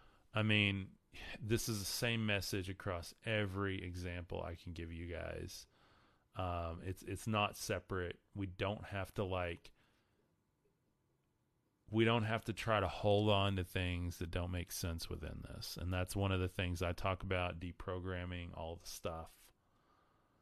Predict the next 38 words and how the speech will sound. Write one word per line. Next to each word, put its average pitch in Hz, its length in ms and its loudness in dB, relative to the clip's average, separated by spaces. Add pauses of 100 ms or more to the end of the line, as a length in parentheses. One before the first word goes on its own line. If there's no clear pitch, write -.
(320)
I 104 120 -2
just - 140 -2
wanna 143 160 4
help 117 200 2
people 107 260 0
find 95 400 -4
the 85 60 -6
way. 85 400 -6 (1300)
Why 101 280 4
is 107 160 6
the 107 100 6
way 95 300 4
so 95 280 2
narrow? 92 600 0 (480)
'Cause 110 180 2
it's 107 140 -2
hard. 113 320 10
You 107 100 2
need 117 140 4
to 104 80 2
be 101 100 2
perfect. 101 560 -2 (120)
No, 123 300 -2
it's 98 200 -6
narrow 120 460 8
because 104 260 0
nobody 120 360 8
wants 117 260 6
to 110 80 2
dig 101 260 4
through 110 160 4
their 98 160 4
own 92 140 2
B 92 200 0
S 117 280 4
and 98 140 0
go 92 160 6
within, 98 600 4